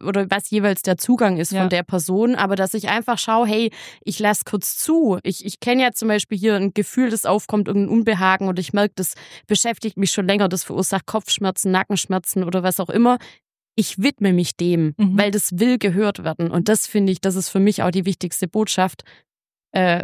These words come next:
Speaker 1: sich dazu zu hören und sich dann in irgendeiner Form eine Pause oder zumindest eine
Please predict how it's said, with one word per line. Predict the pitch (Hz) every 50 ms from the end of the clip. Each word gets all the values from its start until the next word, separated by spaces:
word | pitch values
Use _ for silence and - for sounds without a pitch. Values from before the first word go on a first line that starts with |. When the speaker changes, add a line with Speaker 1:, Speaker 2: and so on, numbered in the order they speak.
| - -
Speaker 1:
sich | - - - 220 -
dazu | - 202 190 - - 226 226
zu | - - - 226 208
hören | 220 214 208 208 190
und | 196 -
sich | - 202 - -
dann | 190 190 190
in | - - 208
irgendeiner | - 220 240 233 240 214 185 180
Form | - - - 196 208 214 214
eine | 208 180 175
Pause | - - - 190 185 220 233 220 - - 190
oder | 180 - 180 -
zumindest | - 196 190 190 202 202 196 185 - - - -
eine | 180 175 170 170 160